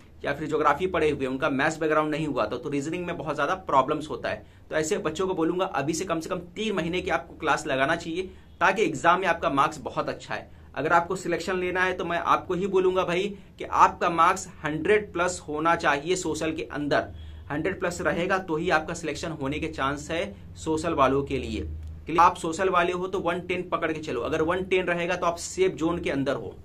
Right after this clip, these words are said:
और paper first वाले हो तो हंड्रेड प्लस पे आप safe zone पे हो। अगर आपका कोई ओबीसी general ओबीसी, अगर आपका कोई caste नहीं है, ठीक है, तो हंड्रेड पे आप सेफ जोन में रहोगे पहले round में, और नाइंटी फ़ाइव के ऊपर ओबीसी रहेगा तो safe zone में रहोगे।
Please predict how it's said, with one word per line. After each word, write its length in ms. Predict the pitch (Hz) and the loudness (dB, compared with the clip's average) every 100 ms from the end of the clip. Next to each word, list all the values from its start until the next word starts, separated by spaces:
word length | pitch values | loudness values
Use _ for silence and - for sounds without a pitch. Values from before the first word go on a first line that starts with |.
| - - - - | -20 -20 -10 -6
और 100 | 143 | -4
paper 280 | 160 160 | -2 -2
first 280 | 160 190 190 | 0 0 2
वाले 200 | 185 185 | 2 2
हो 200 | 190 196 214 - - | 2 0 -2 -6 -12
तो 80 | 156 | -10
हंड्रेड 420 | 143 156 208 208 | -4 2 2 2
प्लस 200 | 180 180 | 0 -2
पे 100 | - | 0
आप 140 | 185 | 0
safe 320 | 180 - 185 147 | 0 -2 0 0
zone 260 | 175 175 | 0 -2
पे 100 | 180 | -2
हो। 160 | 175 185 | 0 0
अगर 280 | - 147 165 | 0 2 4
आपका 240 | 156 170 | 2 0
कोई 300 | 165 170 180 - | -4 -2 -2 -2
ओबीसी 400 | 151 160 156 175 | 0 0 -2 -2
general 340 | 143 156 175 180 - - | -2 -2 -4 -6 -14 -2
ओबीसी, 500 | 147 170 180 214 214 - - - | 0 0 0 0 -2 -4 -14 -12
अगर 180 | 135 175 | -4 4
आपका 220 | 180 185 | 4 4
कोई 180 | 185 190 190 | 0 0 2
caste 320 | 160 151 165 160 | 6 6 4 0
नहीं 220 | 151 143 | -6 -6
है, 180 | 135 - - - - - - | -10 -12 -16 -20 -20 -16 -10
ठीक 160 | 156 | -6
है, 120 | 196 202 - - | -4 -6 -12 -14
तो 60 | 156 | -8
हंड्रेड 380 | 147 156 196 196 | -6 -2 -2 2
पे 40 | |
आप 120 | 180 | 0
सेफ 240 | 175 - 165 | 0 -2 -2
जोन 200 | 139 151 | 0 -2
में 80 | 151 | -2
रहोगे 260 | 139 147 165 | -2 -4 -4
पहले 320 | - 135 139 | -4 0 2
round 220 | 123 107 | 0 -2
में, 200 | 101 110 - - - - - | -6 -10 -14 -20 -20 -16 2
और 540 | 151 180 202 220 - - - | 6 10 10 8 4 -8 -6
नाइंटी 340 | 135 151 160 185 | 0 2 0 0
फ़ाइव 260 | 190 175 | 4 4
के 60 | 190 | 4
ऊपर 180 | 190 190 | 2 0
ओबीसी 420 | - 143 160 196 | 0 -2 -2 0
रहेगा 340 | 190 170 165 175 | 0 0 -2 -2
तो 120 | 180 | -4
safe 220 | - 147 | -2 -2
zone 200 | 139 139 | 0 0
में 100 | 127 | 0
रहोगे। 360 | 117 117 104 104 | -2 -6 -6 -8